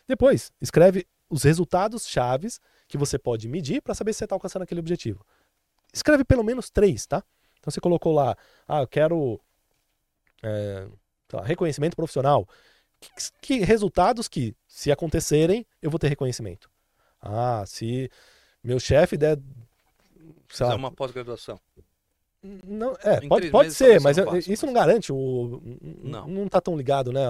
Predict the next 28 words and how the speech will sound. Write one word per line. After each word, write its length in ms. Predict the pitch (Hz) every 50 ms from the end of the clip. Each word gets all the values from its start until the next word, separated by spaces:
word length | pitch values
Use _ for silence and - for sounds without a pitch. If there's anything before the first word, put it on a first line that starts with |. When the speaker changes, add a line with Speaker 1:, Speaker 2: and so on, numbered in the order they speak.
| 117 117 113
Speaker 1:
a 60 | 107
ter 220 | - - 147 147
reconhecimento. 720 | 123 123 123 - 120 120 113 - 117 117 117 113 - - - _ _ _ - - _ -
Reconhecimento 360 | - - 196 180 - 202 196
teria 140 | - 208 202
que 60 | -
ser 60 | -
algum 200 | 208 185 185 220
resultado 600 | 185 196 208 190 175 - - 170 180 196 196 202
que, 260 | 190 - 202 202 233 - _ _ _ _ _
se 140 | - - -
ele 120 | 127 123
fizer, 360 | - - 131 120 147 170 226 233 - - - 139 135
atingir 280 | 135 131 - 143 135 196
aquele 160 | 190 202 170
resultado, 280 | 170 165 156 160 180 190
vai 100 | 196 185
ter 80 | 190
reconhecimento. 560 | 180 185 - 190 190 175 - 135 120 107 -
Speaker 2:
As 140 | 294 277 -
entregas 440 | 147 151 - 131 120 139 151 143 117
do 60 | 113
projeto. 300 | - - 104 95 107 190
Speaker 1:
Um 40 | 175
projeto 460 | - 220 208 147 - 190 214 - 220
entregue 260 | 190 - 180 160 160
no 100 | 160 151
prazo, 380 | - 131 135 147 196 196 -